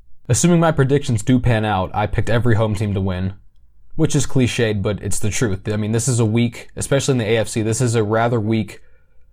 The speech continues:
playoff field this season. Assuming my predictions are correct, that would mean the Chiefs would travel to New England to face the Patriots and lose to the Patriots,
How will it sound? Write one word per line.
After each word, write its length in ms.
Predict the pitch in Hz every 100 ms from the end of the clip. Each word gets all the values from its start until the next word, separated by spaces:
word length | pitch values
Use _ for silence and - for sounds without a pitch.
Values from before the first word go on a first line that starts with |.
| - -
playoff 340 | 127 113 101
field 240 | 117 113
this 160 | 98 95
season. 440 | 92 87 85 85 - - _ - - - - - - - - - -
Assuming 300 | 117 160 160
my 100 | 165
predictions 400 | 147 151 143 131
are 100 | 139
correct, 440 | - 123 123 98 120
that 100 | 113
would 140 | 120
mean 180 | 120 117
the 80 | 107
Chiefs 400 | - 160 160 131
would 100 | 107
travel 300 | 135 127 131
to 140 | 123
New 160 | 117 117
England 280 | 139 131
to 40 | 117
face 240 | 113 101
the 80 | 98
Patriots 500 | 127 135 147 143 -
and 300 | 123 127 131
lose 180 | 135 120
to 100 | 104
the 80 | -
Patriots, 600 | 95 - 92 107 -